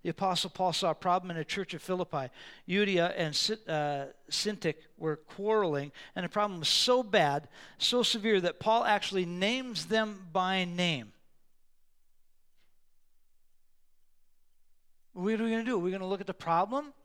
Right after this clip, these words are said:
we gonna look at the answer? Chuck Swindoll says, "We're faced with a series of great opportunities brilliantly disguised as impossible situations.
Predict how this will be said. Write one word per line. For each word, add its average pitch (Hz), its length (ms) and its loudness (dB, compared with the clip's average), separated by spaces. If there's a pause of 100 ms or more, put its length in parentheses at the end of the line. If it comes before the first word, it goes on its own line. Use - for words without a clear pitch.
(200)
we 202 80 -4
gonna 208 120 -4
look 202 120 -2
at 175 80 -10
the 208 120 0
answer? 208 440 -2 (560)
Chuck - 180 0
Swindoll 214 500 0
says, 185 320 2 (220)
"We're 208 160 6
faced 240 400 4
with 226 140 4
a 196 40 4
series 254 480 4
of 180 140 -4
great 220 300 4
opportunities 240 920 2 (280)
brilliantly 247 760 6
disguised 233 840 6
as 185 280 4
impossible 226 840 2
situations. 190 1000 2